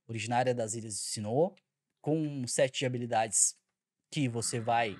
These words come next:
claro, dar trabalho pra times que usem Pokémons inferiores aos seus, mas no metagame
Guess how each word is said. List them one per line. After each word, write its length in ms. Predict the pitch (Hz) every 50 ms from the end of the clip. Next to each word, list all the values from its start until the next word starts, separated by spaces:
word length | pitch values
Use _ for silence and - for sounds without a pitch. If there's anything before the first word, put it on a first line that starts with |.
| - -
claro, 420 | - 127 131 139 147 139 120 95 - - - - -
dar 140 | 131 131 131
trabalho 480 | 127 139 127 117 117 120 113 113 113 98
pra 160 | - 117 110
times 480 | - - - 120 117 113 101 - - _ - - - _ _ _
que 180 | - - 143
usem 380 | 135 127 135 147 147 131 131 120
Pokémons 640 | 113 - 120 - - 117 113 113 113 110 - - - _ _ _ _
inferiores 720 | 120 117 117 110 - 131 117 110 107 104 117 151 175 147
aos 180 | 127 110 - -
seus, 360 | 113 104 127 180 185 - - _ - - - - - - - - - - _ _
mas 260 | - 151 160 156 131
no 160 | 123 165 190 220
metagame 680 | 226 254 262 262 277 247 202 151 135 110 101 95 95